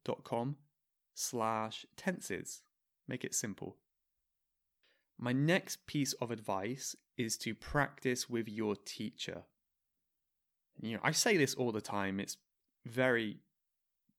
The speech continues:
common but very good advice, I think. If you don't have a teacher, you can try to find one online, or at least someone who is willing to study with you.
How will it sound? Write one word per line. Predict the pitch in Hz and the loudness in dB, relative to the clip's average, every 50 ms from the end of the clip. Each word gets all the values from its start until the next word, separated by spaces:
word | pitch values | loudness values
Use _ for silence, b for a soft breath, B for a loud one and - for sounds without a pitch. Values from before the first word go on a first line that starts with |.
| _ _ _ | _ _ _
common | - - 151 139 135 127 127 131 123 | -4 0 2 2 4 4 2 2 0
but | 113 - | 0 -2
very | - 110 107 107 | -2 -2 -2 -2
good | - - 113 107 | 0 0 0 0
advice, | 101 - - 95 87 87 - - - - | 0 -2 -2 -2 0 -2 -2 -6 -8 -10
I | 101 | -12
think. | - - 95 98 95 - - _ _ _ _ _ _ _ _ _ _ _ _ _ _ _ _ | -10 -10 -10 -10 -10 -14 -18 _ _ _ _ _ _ _ _ _ _ _ _ _ _ _ _
If | - - | -8 -4
you | 123 120 | 0 6
don't | - 180 185 - | 6 6 6 6
have | - - 160 151 | 2 2 2 2
a | 131 | 0
teacher, | - - 120 104 - - - 98 101 127 160 160 - _ - | -2 -2 -4 -4 -2 -2 0 2 2 0 0 -4 -10 _ -16
you | 135 | -6
can | - 127 113 | -4 -4 -4
try | - - 123 120 | -2 -2 -2 -2
to | - 117 | -2 -6
find | - - 127 127 120 120 117 | -6 -2 0 0 0 0 0
one | 117 120 123 127 139 147 143 - - | 0 0 0 2 0 -2 -6 -6 -6
online, | 120 113 110 107 104 104 107 123 139 143 - _ _ _ _ _ _ _ _ _ _ _ _ - | -4 -2 -2 0 0 0 -2 -2 -4 -8 -10 _ _ _ _ _ _ _ _ _ _ _ _ 0
or | - 120 120 - | 2 4 4 4
at | 139 143 143 | 4 4 4
least | 160 170 180 180 160 - - - - - | 4 4 2 2 0 -2 -6 -10 -8 -4
someone | - - 151 139 135 127 117 113 113 110 117 - - | 0 2 2 2 2 2 0 0 -2 -4 -8 -8 -2
who | - 127 | 0 2
is | 120 110 113 | 2 2 2
willing | 113 123 120 120 120 113 110 | 2 4 4 4 4 2 0
to | 107 110 | -4 -4
study | 101 - - 110 107 104 101 | -6 -2 0 0 0 0 -2
with | 90 87 87 85 - | -6 -6 -8 -8 -6
you. | 85 78 - | -8 -6 -6